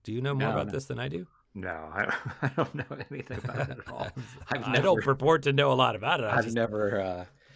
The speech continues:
Speaker 2: done any kind of deep sea diving or anything and never really studied it. So, yeah,
Speaker 1: Maybe
Speaker 2: that's,
Speaker 1: in the
Speaker 2: I mean,
Speaker 1: future
Speaker 2: I
Speaker 1: you don't have to worry about it. <laughs>
Speaker 2: Maybe not. I don't know. Do, and that's something, um,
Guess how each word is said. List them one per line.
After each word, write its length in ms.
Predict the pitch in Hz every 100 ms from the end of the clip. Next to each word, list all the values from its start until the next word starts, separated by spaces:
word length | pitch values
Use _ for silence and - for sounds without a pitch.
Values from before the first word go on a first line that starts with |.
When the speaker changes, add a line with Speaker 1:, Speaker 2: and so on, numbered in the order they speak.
| - - - - 127
Speaker 2:
done 220 | 113 107
any 180 | 104 104
kind 180 | 120 101
of 80 | 87
deep 200 | 104 101
sea 140 | 104
diving 460 | 95 95 95 95 -
or 80 | 90
anything 340 | 87 98 92
and 100 | 87
never 180 | 90 90
really 220 | 90 87
studied 380 | - 101 92 85
it. 140 | 85 -
So, 300 | 101 87 85 _ _ _ _ -
yeah, 200 | 104 110
Speaker 1:
Maybe 260 | 151 139
Speaker 2:
that's, 120 | 139 123
Speaker 1:
in 0 |
the 120 | 113
Speaker 2:
I 40 |
mean, 80 | 110 110
Speaker 1:
future 80 | 110
Speaker 2:
I 60 |
Speaker 1:
you 100 | 107
don't 180 | 104 104
have 140 | 101 -
to 80 |
worry 180 | 92 92
about 240 | 87 87 87
it. 120 | - _ _ _ _ -
<laughs> 80 | 123 - _ _ _
Speaker 2:
Maybe 300 | 113 117 113
not. 320 | 101 104 92
I 40 | 90
don't 160 | 95
know. 100 | 92 - -
Do, 240 | 147 170 156
and 340 | 165 160 156
that's 220 | 170 202
something, 500 | - 196 - 170 151
um, 360 | 131 120 113 120